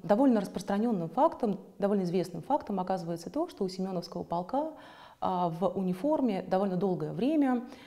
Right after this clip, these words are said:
а, были такие красные, а, а, чулки, которые они получили, потому что при Нарве стояли, э, как написано в указе Петровском, а, по колено в крови. Но я бы хотела поговорить о той ипостаси, которая известна в значительно меньшей степени.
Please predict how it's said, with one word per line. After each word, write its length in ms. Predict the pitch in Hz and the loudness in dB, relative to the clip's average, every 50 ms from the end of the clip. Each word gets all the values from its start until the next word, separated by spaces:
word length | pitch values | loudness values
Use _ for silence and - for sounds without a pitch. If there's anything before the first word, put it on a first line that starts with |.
| - - _ | -20 -14 _
а, 180 | - 175 175 | -8 -6 0
были 140 | 175 247 240 | 0 0 2
такие 240 | 240 220 233 185 180 | 2 0 -2 -4 -2
красные, 760 | - 196 202 208 214 208 208 - 196 190 185 185 180 175 165 - | 0 2 4 4 4 2 0 -2 -2 0 0 0 0 0 -2 -2
а, 920 | - 170 170 165 165 160 160 160 160 160 160 - - 160 160 160 156 160 | -2 -2 0 0 0 0 -2 -2 -2 -2 -4 -4 -6 -6 -6 -6 -8 -8
а, 20 | 156 | -8
чулки, 440 | - 190 180 185 - 214 180 - - - - - - - - - _ | -6 -6 -6 -4 -4 -4 -4 -4 -6 -14 -20 -20 -20 -20 -20 -18 _
которые 520 | - 175 165 - - 254 254 262 240 208 | -8 -8 -8 -2 0 2 4 6 6 4
они 120 | 196 196 180 | 4 2 0
получили, 720 | 185 185 170 180 180 - - 277 311 302 285 269 247 - - - | 0 0 -2 -2 -2 0 2 4 6 6 6 6 4 2 0 -4
потому 320 | 190 180 180 180 202 214 | -4 -4 -2 -2 -2 -2
что 280 | 208 - - 190 185 175 | -4 -4 -2 -2 -2 -2
при 200 | 185 208 - 170 | -2 -4 -4 -2
Нарве 460 | 175 214 262 294 285 240 220 208 190 | 0 2 2 2 2 2 2 2 0
стояли, 680 | - - - 175 175 185 208 226 233 214 202 185 - - - | 0 -2 -4 -2 0 0 0 0 0 0 0 0 -2 -2 -4
э, 220 | 185 170 - - - - - | -6 -6 -4 -6 -8 -12 -14
как 300 | - - 165 - - - | -12 -12 -12 -12 -10 -8
написано 480 | 196 170 160 165 175 - - 170 160 165 | -6 -6 -6 -6 -8 -12 -10 -10 -8 -8
в 60 | 165 | -8
указе 340 | 165 - 277 311 302 233 208 | -4 0 0 0 2 0 -2
Петровском, 560 | - 185 185 165 165 - - - - - 185 - - - - - - - | -4 -2 -2 -2 -4 -4 -8 -10 -12 -12 -12 -14 -18 -20 -20 -20 -12 -8
а, 160 | - 190 180 | -8 -6 -6
по 180 | - - 208 202 | -4 -4 -4 -2
колено 360 | 208 196 185 185 180 170 175 | -2 -2 -2 -2 -4 -6 -8
в 60 | - | -8
крови. 340 | - - 196 196 170 151 - - _ _ | -4 -4 -4 -2 -4 -6 -10 -16 _ _
Но 80 | 196 190 | 2 4
я 100 | 254 294 | 6 6
бы 60 | 320 | 6
хотела 300 | - 285 277 277 285 269 | 6 4 6 6 4 4
поговорить 440 | 277 196 214 196 214 220 233 - 202 | 6 4 4 6 6 4 4 2 0
о 60 | 202 | 0
той 160 | - 220 208 | 4 4 4
ипостаси, 560 | 202 - 196 196 - - 311 359 349 - 226 | 4 2 -2 -4 0 0 0 0 2 -2 -4
которая 500 | - - 185 185 - 254 269 269 233 208 | 0 0 -2 2 2 4 4 6 4 4
известна 400 | 185 180 185 208 226 220 214 202 | 4 2 2 2 2 2 0 -2
в 20 | 170 | -2
значительно 380 | 175 180 180 - 202 - 190 | 0 -2 -2 -2 -4 -2 0
меньшей 380 | 180 180 190 185 180 - - 156 | 0 2 2 0 -2 -4 -6 -10
степени. 580 | - - - 185 180 185 147 143 139 147 139 | -8 -4 -4 -4 -4 -4 -6 -6 -6 -8 -10